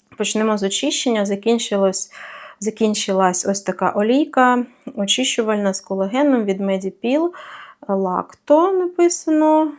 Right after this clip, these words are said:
Мені дуже вона сподобалась. По-перше, е, коли я нею користувалася, цього не помічала, а взяла іншу і помітила. Вона без запаха йде. Це дуже приємно. Е, нічого не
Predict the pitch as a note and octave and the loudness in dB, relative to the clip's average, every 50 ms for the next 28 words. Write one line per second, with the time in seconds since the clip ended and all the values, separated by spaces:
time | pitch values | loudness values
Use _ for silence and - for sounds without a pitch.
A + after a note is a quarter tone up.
0 | _ - G3 G#3 A3+ A#3+ A#3 G#3+ G#3 G3+ F#3+ F#3+ F#3+ F#3 G3 G3 G3 G3 G3 G3 | _ -2 0 2 4 2 2 2 0 -4 -4 -4 -4 -6 -6 -2 -2 0 0 0
1 | - - G#3 G3+ A3+ C#4 E4 F4 D#4+ D4+ D4+ C#4+ C#4+ - - - - G#3+ G#3 - | -2 -2 0 4 4 4 6 4 4 4 4 4 4 2 0 0 -2 -4 0 2
2 | G#3+ G3 G3+ G3 - - - G#3 G3+ - - - - - - - - - - - | 2 4 4 2 0 0 0 -4 -10 -12 -16 -16 -14 -14 -14 -14 -16 -12 -6 -2
3 | G#3 G3 F#3+ F#3+ - - G#3+ G#3 A3+ A#3 A3+ G#3+ G#3+ G3+ G3+ G3+ G3+ G3+ G3+ G3+ | 0 0 0 0 0 0 2 4 4 4 4 4 4 4 4 4 4 2 0 -2
4 | G3+ G3+ G3+ G3+ G3+ - G3+ G3+ G#3 G#3 G3+ G3+ G3+ G3+ G3 G3+ - G#3 G3+ G3+ | -2 -2 -4 -4 -6 -6 -6 -4 -2 -2 -2 -4 -4 -6 -6 -4 -4 -6 -4 -4
5 | G3+ G3 G3+ - G#3+ G3+ G3+ G3+ - - C4 D4 C#4+ B3 - G3+ G3 G3 F#3+ G3 | -4 -6 -6 -8 -8 -8 -8 -6 -2 0 2 2 2 2 0 0 -2 -2 -2 -2
6 | G3 G3+ G3 A#3+ C#4 D4 - - A3 G#3+ G#3+ A3 A3 G#3+ G3+ G3+ - F#3 F3+ F#3 | -2 0 2 2 2 2 2 0 0 -2 0 -2 -2 -2 -2 -2 -4 -2 -2 -2
7 | F3+ F#3+ G#3 A#3 A#3+ A3+ A3 A3+ G#3+ G3+ - E3+ E3+ E3+ - - F#3 - - G3 | -2 0 0 0 0 2 2 0 0 0 -2 -2 -4 -4 -8 -12 -12 -6 -4 -4
8 | F#3+ F#3 F#3+ F#3+ - - G3+ G3 G#3+ G#3 G3+ G3+ - - G3+ G3 G3+ B3+ D4 E4+ | -4 -4 -4 -6 -6 -6 -6 -6 -6 -6 -8 -10 -10 -8 -8 -4 0 2 2 2
9 | F4 D4+ C#4 C4+ C#4 C#4 C4+ - - - - - _ - - G#3+ G3 F#3+ F#3+ F#3+ | 2 2 0 0 0 -2 -6 -12 -18 -20 -20 -20 _ -14 -8 -6 -6 -4 -4 -4
10 | F#3+ G3 G#3 G3 G3 - A3 A3 A3+ G3 G3 G3 G3 G3+ G3 G3 F#3+ | -4 -4 -4 -4 -4 -4 -4 -4 -2 -2 -2 -2 -2 0 0 0 -2